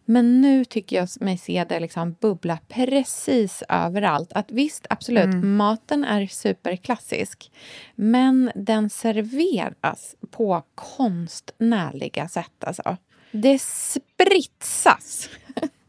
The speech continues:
Speaker 2: Ja, det är mycket liksom fransk matlagning från artonhundratalet
Speaker 1: Ja.
Speaker 2: på de liksom trendiga Instagram-borden. Och det här tror jag att vi, alltså absolut att det är en trend, men tror du att folk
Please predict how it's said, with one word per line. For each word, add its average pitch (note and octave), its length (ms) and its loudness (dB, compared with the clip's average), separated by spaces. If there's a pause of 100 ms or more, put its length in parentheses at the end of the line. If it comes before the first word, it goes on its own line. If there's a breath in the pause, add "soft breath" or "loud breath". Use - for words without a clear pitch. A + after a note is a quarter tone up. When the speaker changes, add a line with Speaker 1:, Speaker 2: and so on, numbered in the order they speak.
Speaker 2:
Ja, B3 140 8
det F4+ 420 4
är F4+ 320 -2
mycket - 460 2
liksom A#3+ 380 2
fransk A#3 1080 2
matlagning G3+ 880 2
från F#3+ 160 -4 (100)
artonhundratalet F#3 1300 0
Speaker 1:
Ja. G#3+ 140 6 (180)
Speaker 2:
på D3 240 0 (300 loud breath)
de F#3 240 2
liksom E3+ 260 -8
trendiga E3+ 560 -2
Instagram-borden. F3 1040 2 (180 loud breath)
Och A#3 180 0
det B3 60 4
här E4+ 280 2
tror F3 340 -2
jag D3 300 0
att - 340 -2
vi, E3+ 320 -6
alltså G#3+ 200 0 (100)
absolut C4+ 680 0
att G3 80 -6
det D#3 80 -6
är D#3+ 40 -4
en E3 80 -6
trend, G#2+ 320 0
men F#3+ 140 2
tror A#3+ 260 0
du D#4 340 0
att - 160 -2
folk E3+ 800 -2